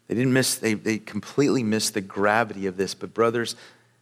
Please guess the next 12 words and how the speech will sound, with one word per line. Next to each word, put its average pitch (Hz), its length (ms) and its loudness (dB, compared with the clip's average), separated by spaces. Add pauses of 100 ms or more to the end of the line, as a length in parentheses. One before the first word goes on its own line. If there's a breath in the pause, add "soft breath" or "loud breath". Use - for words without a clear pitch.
(120)
this 120 280 0
was 107 160 0
not 101 300 0
random. 92 460 -6
The 92 100 -4
choice 139 720 0
of - 220 -6
Christ - 720 -2 (280 loud breath)
to 107 100 -2
go 107 260 2
to 110 180 -6
crucifixion 101 920 -2